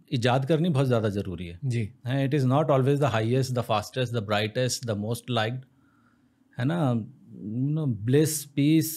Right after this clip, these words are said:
Speaker 1: harmony, love, it's not a quantifiable quantity।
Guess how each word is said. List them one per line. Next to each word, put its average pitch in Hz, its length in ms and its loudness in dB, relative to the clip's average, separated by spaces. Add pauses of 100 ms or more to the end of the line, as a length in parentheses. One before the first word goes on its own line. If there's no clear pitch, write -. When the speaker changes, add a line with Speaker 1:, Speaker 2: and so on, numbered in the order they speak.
(520)
Speaker 1:
harmony, 135 640 2 (640)
love, 135 480 2
it's 156 220 -4
not 156 140 2
a 180 80 4 (120)
quantifiable 139 520 2
quantity। 101 480 -4